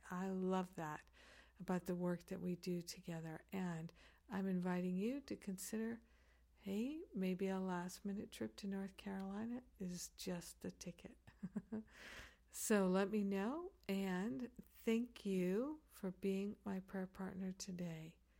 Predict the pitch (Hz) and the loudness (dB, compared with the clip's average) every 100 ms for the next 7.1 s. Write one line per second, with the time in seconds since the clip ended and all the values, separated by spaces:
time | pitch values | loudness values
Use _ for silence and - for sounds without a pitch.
0 | - - - - - - - - - - | -20 -20 -20 -12 -10 -8 -8 -6 -8 -10
1 | - - - - - - - 190 180 185 | -20 -20 -20 -20 -20 -14 -2 0 2 2
2 | 180 180 - 170 170 - - 196 185 180 | 0 0 -4 -4 -6 -10 -2 2 2 2
3 | 180 175 170 190 190 180 180 185 190 202 | 2 0 0 0 2 4 4 4 4 2
4 | 196 226 - 185 175 185 196 208 - 208 | 0 -4 -2 -2 -2 0 2 2 -2 -6
5 | 185 175 165 156 - - - - - - | -4 -2 -2 -6 -12 -20 -20 -20 -20 -20
6 | - - - - - - _ - 185 175 | -20 -20 -20 -20 -20 -20 _ 2 4 4
7 | 170 | 0